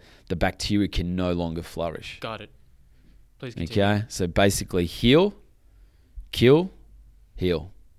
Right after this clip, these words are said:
Speaker 2: Yep. Makes
Speaker 1: Okay?
Speaker 2: sense.
Speaker 1: It's basically my, my approach with the gut. Yeah, okay? So these are unique and they're, they're very different approaches, yeah, okay? Um, and so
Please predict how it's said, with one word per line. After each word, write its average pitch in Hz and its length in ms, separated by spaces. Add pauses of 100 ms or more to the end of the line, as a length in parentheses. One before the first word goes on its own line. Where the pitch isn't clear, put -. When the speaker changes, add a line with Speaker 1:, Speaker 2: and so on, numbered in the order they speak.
(380)
Speaker 2:
Yep. 123 260 (680)
Makes - 180
Speaker 1:
Okay? 101 140
Speaker 2:
sense. 101 180 (360)
Speaker 1:
It's 98 140
basically 104 720
my, 95 420
my 95 240
approach 87 400
with 82 120
the 73 80
gut. 78 320
Yeah, 78 180
okay? 92 340 (540)
So 117 180
these 127 280
are 135 140 (160)
unique 113 880
and 98 160
they're, 95 300
they're 98 420
very 101 340
different 90 720 (200)
approaches, 90 640
yeah, 82 140
okay? 110 420
Um, 92 480 (420)
and 98 160
so 107 380